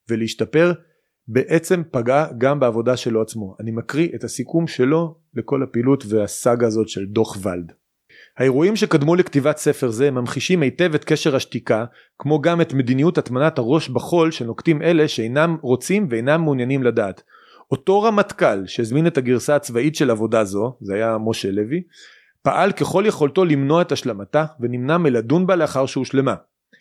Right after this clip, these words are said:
השר הממונה על הצבא, שאליו הועברה עבודה לאחר שהתברר כי הוכנסה לקיפאון עמוק בדרג הצבאי, יצא ידי חובתו בכך שהורה למטה הכללי לדון בה,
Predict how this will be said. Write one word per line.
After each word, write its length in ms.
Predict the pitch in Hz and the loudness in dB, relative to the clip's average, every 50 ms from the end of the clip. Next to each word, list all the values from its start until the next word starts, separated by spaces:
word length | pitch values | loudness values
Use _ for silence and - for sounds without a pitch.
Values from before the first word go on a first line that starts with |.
| _ _ _ _ - | _ _ _ _ -14
השר 340 | 110 - - 165 165 170 170 | -10 -6 0 2 2 4 4
הממונה 420 | 160 156 151 147 147 143 147 160 | 4 4 4 2 2 2 4 4
על 80 | 160 156 | 4 4
הצבא, 480 | 139 - - 139 131 143 143 127 113 | 2 2 0 0 2 2 0 0 -2
שאליו 400 | 104 - 120 113 117 131 135 131 | -4 -2 0 2 2 4 2 4
הועברה 400 | 127 123 117 113 104 120 131 143 | 4 4 2 2 0 0 2 2
עבודה 320 | 139 120 120 127 120 120 113 | 2 2 0 0 0 0 0
לאחר 340 | 107 107 104 - 139 135 127 | 0 -2 -2 0 0 0 0
שהתברר 500 | - - 120 - 110 120 123 135 139 127 | 0 -4 -6 -4 0 0 2 2 2 2
כי 100 | - 131 | 0 -2
הוכנסה 380 | 120 - 127 117 - - 131 | -4 -4 -6 -8 0 0 0
לקיפאון 480 | 127 117 - 120 - - 117 120 135 127 | 0 0 -4 -6 -6 -2 -2 -2 0 -2
עמוק 260 | 120 123 139 139 - | 0 0 0 0 0
בדרג 380 | 117 113 113 123 127 123 113 110 | 0 -2 0 2 0 0 0 -4
הצבאי, 440 | 95 - - 92 101 120 151 175 170 _ _ - - _ _ _ - | -8 -8 -10 -6 -2 -2 -2 -2 -4 _ _ -20 -20 _ _ _ -18
יצא 180 | 107 - - | -12 -2 0
ידי 260 | 156 151 139 131 143 147 | 2 2 4 4 4 2
חובתו 580 | - - 131 110 120 113 - 165 185 196 180 | 2 0 -2 0 -2 -2 0 2 2 2 2
בכך 360 | 131 123 117 - 170 170 - | 0 0 0 2 0 0 0
שהורה 280 | - - 120 117 151 175 | 0 -2 0 2 2 2
למטה 320 | 170 135 120 117 - 151 | 2 0 -2 0 0 0
הכללי 320 | 147 143 - 135 127 139 147 | 0 2 2 0 2 4 4
לדון 340 | 151 143 143 185 208 190 139 | 4 4 4 4 2 2 0
בה, 80 | 104 | -2